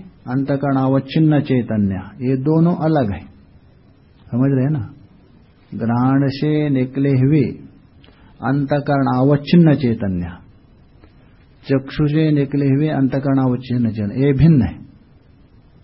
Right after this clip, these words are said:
किंतु उपलक्षित चैतन्य दोनों एक है, क्योंकि इनमें विशेषण पड़ा है ना। जैसा अपना चक्षु से निकल गई वृत्ति, उस वृत्ति से परिच्छिन्न चैतन्य,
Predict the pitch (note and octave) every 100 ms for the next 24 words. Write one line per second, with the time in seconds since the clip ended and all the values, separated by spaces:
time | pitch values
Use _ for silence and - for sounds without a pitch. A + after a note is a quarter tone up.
0 | _ _ - C3+ C3+ - C#3 D3 D#3+ D#3+
1 | D#3+ F3+ F3+ E3+ E3+ E3+ E3+ D#3 D#3 E3
2 | G#3 - - - - - - - - G2+
3 | G2 - - - - - - - - -
4 | - - - - - - B2 D3 D#3+ D#3+
5 | D3 F3+ F3+ F3 C#3+ C#3 C3 F3+ B2+ -
6 | - - - - - - - - - -
7 | - - - - B2 B2+ D3+ D3 D#3 D3+
8 | D3 - C#3 E3 D#3+ D#3 E3 D#3+ D#3 D3
9 | D3 - C3 C3 - - - - - -
10 | C3 C3 C#3 D3 F3+ E3+ E3+ F3 F3 C#3+
11 | C#3+ C#3 - F3 E3+ D3 B2+ A#2+ G#2 F#2+